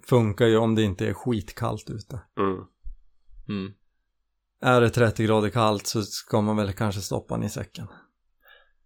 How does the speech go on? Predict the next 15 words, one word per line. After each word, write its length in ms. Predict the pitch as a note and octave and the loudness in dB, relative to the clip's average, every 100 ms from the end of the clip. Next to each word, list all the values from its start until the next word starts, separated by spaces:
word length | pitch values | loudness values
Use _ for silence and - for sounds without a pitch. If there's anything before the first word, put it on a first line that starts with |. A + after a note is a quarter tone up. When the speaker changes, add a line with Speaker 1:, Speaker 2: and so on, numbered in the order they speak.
| _ - | _ 0
Speaker 1:
Om 240 | D3 C3 | 4 6
det 80 | B2 | 6
är 60 | A#2 | 4
på 140 | B2 | 4
morgonen 400 | A2+ G#2 A2 G#2 | 4 2 2 0
man 120 | G2+ | -2
skjuter 320 | A2+ A2+ - | -4 -6 -6
den, 120 | - A2+ | -10 -10
liksom. 240 | - B2 | -2 6
Speaker 2:
Ja, 180 | A#2+ A#2 | 8 8
Speaker 3:
Mm. 140 | F#2+ C3 | 6 -4
Speaker 2:
det 80 | |
beror 200 | G#2+ G#2+ | -2 2
ju 60 | G#2 | 2
på 320 | - A2 G2+ | 2 0 0